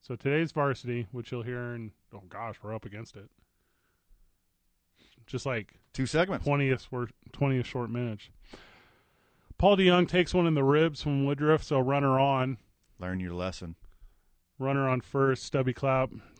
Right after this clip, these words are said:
Speaker 1: asking if he's okay, and he is. So Woodruff's really falling apart after twenty-four pitches here. It looks like he doesn't have anything left in the tank.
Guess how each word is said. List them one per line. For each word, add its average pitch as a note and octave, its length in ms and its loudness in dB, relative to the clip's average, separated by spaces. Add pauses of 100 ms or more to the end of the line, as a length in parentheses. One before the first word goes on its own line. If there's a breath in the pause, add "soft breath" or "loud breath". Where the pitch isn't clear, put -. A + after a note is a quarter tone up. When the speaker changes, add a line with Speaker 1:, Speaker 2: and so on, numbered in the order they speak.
(120)
Speaker 1:
asking C3 300 -2
if B2+ 120 -4
he's C3 180 -6
okay, B2+ 360 -2
and B2 80 2
he A#2+ 120 2
is. B2 240 -2
So C3+ 100 -6
Woodruff's F#3+ 400 4
really G3 140 6
falling F3 320 4
apart E3+ 280 4
after D3 220 -2
twenty-four D3 480 -2
pitches C#3 400 -4
here. C3 200 2
It C3 40 2
looks C3+ 180 -4
like C#3+ 120 -2
he B2+ 40 -10
doesn't C3+ 220 0
have C3 80 0
anything B2+ 240 -2
left B2 220 -2
in B2+ 80 -2
the A2 80 -4
tank. C#3 500 -4